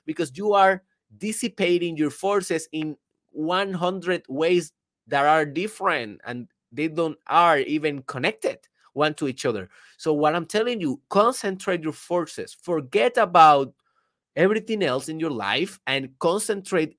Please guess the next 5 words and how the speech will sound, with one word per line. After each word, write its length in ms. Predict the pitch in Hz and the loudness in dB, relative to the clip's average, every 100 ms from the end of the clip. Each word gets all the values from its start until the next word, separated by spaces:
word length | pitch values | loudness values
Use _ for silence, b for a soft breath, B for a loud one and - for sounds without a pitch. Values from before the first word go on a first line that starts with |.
| - | -2
every 440 | 175 196 190 208 - | 0 0 -4 -6 -4
effort, 480 | 139 - 170 196 - | -6 -4 -4 -4 -4
every 320 | 147 156 214 - | -6 -4 -8 -6
energy, 680 | 143 135 131 113 127 147 - _ _ _ _ _ _ _ - | -6 -4 -6 -8 -10 -10 -12 _ _ _ _ _ _ _ -4
every 760 | 156 180 202 202 185 156 - | -2 2 2 4 0 -2 -4